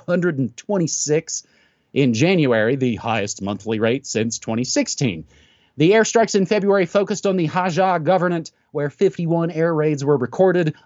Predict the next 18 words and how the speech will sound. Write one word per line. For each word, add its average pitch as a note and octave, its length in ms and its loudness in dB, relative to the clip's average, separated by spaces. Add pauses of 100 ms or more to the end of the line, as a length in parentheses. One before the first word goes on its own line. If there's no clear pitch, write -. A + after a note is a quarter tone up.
All F#3 280 4
fifteen F3+ 720 -2
civilian D#3+ 640 0
casualties D#3 560 -4
for F#3 220 0
the D#3 80 0
month C#3 200 0
occurred C#3+ 420 2 (380)
in C3 220 -4
two E3+ 340 2
air B2+ 220 0
raids. E2 480 -6 (440)
On B2+ 140 2
Valentine's A#2 720 0
Day, F#2+ 220 -4
the G2+ 180 -6
Saudi-led C#3+ 580 2
coalition C#3+ 560 0